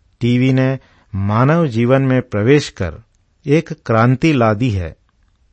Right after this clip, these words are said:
आज टीवी ने विज्ञापन जगत में एक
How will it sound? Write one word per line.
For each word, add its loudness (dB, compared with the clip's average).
आज -4
टीवी 4
ने 2
विज्ञापन 0
जगत 0
में -4
एक 0